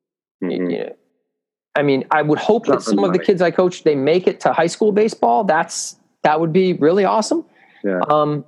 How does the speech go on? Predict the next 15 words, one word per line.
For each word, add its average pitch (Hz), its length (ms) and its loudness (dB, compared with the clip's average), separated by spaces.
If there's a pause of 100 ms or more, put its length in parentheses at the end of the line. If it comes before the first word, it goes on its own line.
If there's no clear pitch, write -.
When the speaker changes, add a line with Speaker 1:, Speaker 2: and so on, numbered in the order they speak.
Speaker 2:
but 214 100 2
it's 220 160 -4
more 262 200 2
about 135 500 0 (100)
sportsmanship 170 920 -2
and, 120 140 -2
hey, 147 200 -2
show - 240 -2
up 185 100 -4
to 202 80 0
practice. 165 840 0
Let's 123 180 -2
give 151 160 0
it 165 60 2
our 160 180 -2